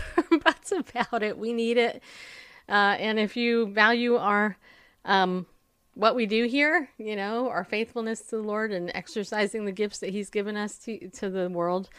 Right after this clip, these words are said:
then please donate to the show. Doesn't matter how much. We just appreciate any amount.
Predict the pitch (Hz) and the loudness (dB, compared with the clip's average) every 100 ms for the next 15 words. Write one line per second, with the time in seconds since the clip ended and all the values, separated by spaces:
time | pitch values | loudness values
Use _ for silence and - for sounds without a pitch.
0 | - - - - 139 165 - 175 170 - | -20 -20 -20 -8 -6 -6 -6 -6 -6 -6
1 | 160 156 151 - 165 - 160 151 151 _ | -6 -4 -8 -10 -10 -6 -4 -4 -6 _
2 | 175 - 98 165 165 175 175 165 160 - | -10 -8 -4 -4 -2 -4 -4 -4 -6 -10
3 | - 165 185 - - - 170 - 156 - | -12 -10 -10 -12 -12 -10 -10 -8 -8 -6
4 | 156 156 160 160 160 - | -8 -8 -8 -8 -8 -12